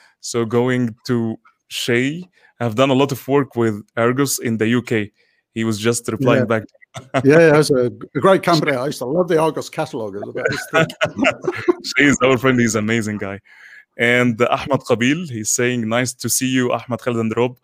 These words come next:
Speaker 1: O'Byrne." Thank you, my brother. And, uh, we have here LinkedIn user. I think she is Elaine. I'm not sure.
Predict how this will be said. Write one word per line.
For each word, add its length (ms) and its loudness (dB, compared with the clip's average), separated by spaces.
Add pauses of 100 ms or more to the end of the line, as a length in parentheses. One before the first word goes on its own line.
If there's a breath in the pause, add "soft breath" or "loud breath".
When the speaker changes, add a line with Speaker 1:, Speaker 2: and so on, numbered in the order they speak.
(240 soft breath)
Speaker 1:
O'Byrne." 420 0 (100)
Thank 260 0
you, 360 0
my 180 -6
brother. 400 -6 (720 soft breath)
And, 440 2
uh, 260 4 (560)
we 180 -4
have 540 2
here 320 -2
LinkedIn 440 -2
user. 320 -2
I 120 2
think 240 -4
she 420 -8
is 260 -2
Elaine. 360 0
I'm 240 -2
not 160 0
sure. 240 -2